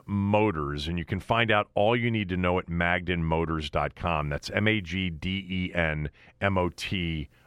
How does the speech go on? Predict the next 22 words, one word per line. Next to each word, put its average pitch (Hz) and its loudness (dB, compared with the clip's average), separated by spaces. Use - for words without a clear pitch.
O 95 4
R 80 2
S 85 0
dot 73 0
com. 65 -6
They 107 2
specialize 107 2
in 92 -4
clean, 143 0
low-mile, 110 4
unique 90 0
spec - -2
vehicles, 90 0
big 175 6
brand 113 2
names 104 0
like 82 -4
Lamborghini 92 2
and 64 -10
Porsche, 101 0
et 82 -4
cetera. 87 2